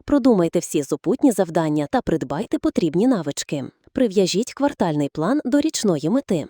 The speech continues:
Розставте пріоритети. Визначте найважливішу ціль, пріоритет номер один,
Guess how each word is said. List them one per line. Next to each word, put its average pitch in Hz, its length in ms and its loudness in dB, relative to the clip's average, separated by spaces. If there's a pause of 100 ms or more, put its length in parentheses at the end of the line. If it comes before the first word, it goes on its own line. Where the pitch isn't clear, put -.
(180)
Розставте 277 560 0
пріоритети. 190 720 0 (180)
Визначте 202 580 2
найважливішу 180 720 0
ціль, 147 240 -2 (100)
пріоритет 180 640 0
номер 165 360 0
один, 202 360 0